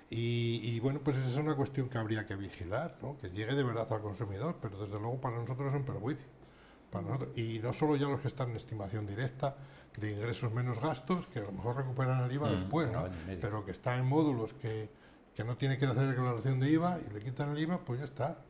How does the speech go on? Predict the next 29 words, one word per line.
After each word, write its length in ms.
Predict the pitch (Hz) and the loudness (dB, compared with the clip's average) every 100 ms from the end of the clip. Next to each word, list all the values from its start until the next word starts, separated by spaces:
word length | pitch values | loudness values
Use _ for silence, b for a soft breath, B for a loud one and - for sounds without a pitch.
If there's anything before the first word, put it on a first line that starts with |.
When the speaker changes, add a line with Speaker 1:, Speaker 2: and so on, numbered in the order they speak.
| - - B B B - | -20 -20 B B B -6
Speaker 1:
Pues, 200 | 104 - | -2 0
pues, 260 | 107 104 - - | -2 -4 -8 -18
<laughs> 120 | - | -2
perdido, 420 | 107 117 170 139 | 2 8 8 8
¿no? 180 | 127 185 - B B B | 4 0 -2 B B B
Pero, 440 | - 131 139 139 135 135 - - - - | 4 8 10 10 8 4 -2 -10 -8 0
pero 200 | 131 151 | 2 4
ese 160 | - | 6
tema, 840 | 180 185 185 185 180 160 147 131 123 117 | 6 8 8 8 8 6 2 0 -2 -2
bueno, 180 | 135 156 | -4 -4
pues 140 | 131 | -6
nos 140 | 110 107 | -6 -4
pasa 340 | - 123 139 | -2 0 0
también 280 | 135 131 147 | 0 0 0
como, 600 | - 135 127 117 104 107 | 0 0 2 0 -2 -8
como 260 | - 104 107 | -10 -8 -8
nos 240 | 107 123 - | -4 -4 -2
pasa 300 | - 139 151 | 2 4 4
con 120 | 143 | 2
otras 260 | 143 98 - | 2 -2 0
cosas, 340 | 147 156 117 | 2 2 2
¿no? 140 | 113 147 | 0 -2
Cuando 200 | 117 113 | -2 -4
se 100 | 113 | -2
ponen 300 | 151 160 156 | 4 6 6
ayudas, 560 | 139 170 170 175 - - B B B B | 6 6 6 6 2 -12 B B B B
eh, 440 | 117 127 127 127 123 - | 0 2 4 4 2 2
para 260 | 131 139 | 4 6
algo, 400 | 165 170 185 190 | 6 6 6 4